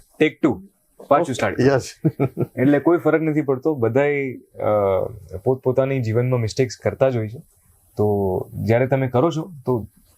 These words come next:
Speaker 1: નિડર થઈને કરજો.
Speaker 2: નિષ્ફળતાથી નાસીપાસ ન થવું.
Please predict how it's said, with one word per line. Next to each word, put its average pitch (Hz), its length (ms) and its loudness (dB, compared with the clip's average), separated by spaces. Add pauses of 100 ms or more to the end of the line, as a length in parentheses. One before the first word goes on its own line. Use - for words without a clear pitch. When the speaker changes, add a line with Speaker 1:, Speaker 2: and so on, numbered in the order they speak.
Speaker 1:
નિડર 131 380 4
થઈને 123 300 -2
કરજો. 85 240 -6 (260)
Speaker 2:
નિષ્ફળતાથી 127 800 2
નાસીપાસ 127 640 0
ન 107 140 -2
થવું. 98 300 -4